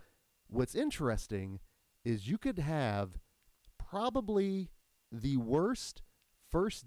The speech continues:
date double feature at Screenland this weekend.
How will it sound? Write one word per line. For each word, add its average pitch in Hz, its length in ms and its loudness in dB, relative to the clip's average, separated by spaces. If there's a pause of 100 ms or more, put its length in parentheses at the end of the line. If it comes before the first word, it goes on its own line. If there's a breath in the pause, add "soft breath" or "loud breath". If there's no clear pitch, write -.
(100)
date 143 280 2 (160)
double 147 360 2 (140)
feature 202 580 0 (560)
at 127 140 0
Screenland 170 640 2
this 185 160 2
weekend. 196 640 0